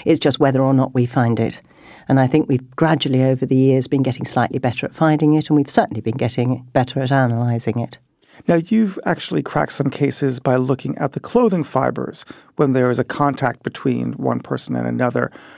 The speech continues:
Speaker 2: Are there any of these other small little wisps of smoke that tell you that there's a fire?
Speaker 1: Yes. I mean, if we take, um, a very important case, probably one of the most high-profile criminal cases in recent U K,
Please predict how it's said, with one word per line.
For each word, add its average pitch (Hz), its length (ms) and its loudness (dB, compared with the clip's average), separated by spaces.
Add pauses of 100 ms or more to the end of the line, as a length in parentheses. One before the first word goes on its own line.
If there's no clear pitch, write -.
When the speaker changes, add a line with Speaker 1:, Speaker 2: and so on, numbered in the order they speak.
(360)
Speaker 2:
Are 190 180 2
there 185 260 2
any 247 260 4
of 240 120 0
these 196 340 -2
other 196 240 2
small 156 540 0
little 147 400 0
wisps - 500 -2
of 151 100 -6
smoke 143 440 -2
that 135 160 -2
tell 151 200 2
you 139 100 2
that 123 160 2
there's 127 200 0
a 117 40 -2
fire? 101 580 -4 (760)
Speaker 1:
Yes. 175 360 4
I 165 40 4
mean, 180 120 6
if 190 100 2
we 233 80 4
take, - 640 2
um, 139 480 2
a 143 80 2
very 143 540 4
important 135 600 0
case, 127 420 0
probably 170 400 2
one 139 180 2
of 135 80 -2
the 147 80 -2
most 147 400 0 (300)
high-profile 131 1120 0
criminal 135 400 2
cases 117 680 -2
in 123 180 0
recent 135 540 0
U 143 160 2
K, 147 540 -2